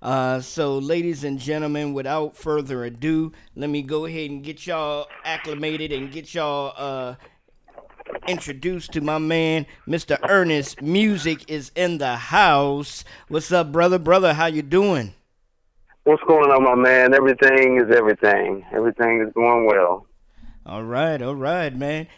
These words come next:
Speaker 1: Yeah, so, uh, once again, man, I was just letting the folks know, you know, you've been on numerous shows and everything, but I, I believe this is the first time you've actually,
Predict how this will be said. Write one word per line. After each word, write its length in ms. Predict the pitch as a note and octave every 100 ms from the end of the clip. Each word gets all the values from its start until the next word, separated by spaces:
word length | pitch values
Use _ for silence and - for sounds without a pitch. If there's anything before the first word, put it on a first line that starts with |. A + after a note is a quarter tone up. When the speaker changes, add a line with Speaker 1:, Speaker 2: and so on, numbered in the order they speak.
| -
Speaker 1:
Yeah, 340 | - E3 A3 G#3
so, 340 | - G3 F#3+
uh, 160 | F#3 F#3
once 300 | F#3+ A3 -
again, 300 | G3 G#3 F#3+
man, 160 | F#3 G3
I 40 |
was 80 | G3
just 180 | F3+ E3+
letting 240 | F3+ F3+
the 60 | E3+
folks 380 | E3 E3+ E3+ -
know, 220 | E3+ E3+
you 140 | E3 E3
know, 160 | E3
you've 200 | D#3 D#3
been 140 | D#3+ D#3
on 240 | D3 C#3+
numerous 440 | D#3 D#3+ D#3 D3
shows 400 | - D#3 D#3 D#3
and 100 | D3
everything, 420 | D3+ D3+ D#3+ D3+ D3
but 120 | D3+
I, 380 | F3+ - G3 F#3
I 20 |
believe 400 | F#3 G3+ C#4+ B3
this 200 | F#3+ F3+
is 120 | D#3
the 80 | C3+
first 340 | F#3+ F3+ E3+
time 260 | F3+ E3+ D#3
you've 180 | D3+ D#3
actually, 600 | D3+ - D#3 D3 C#3+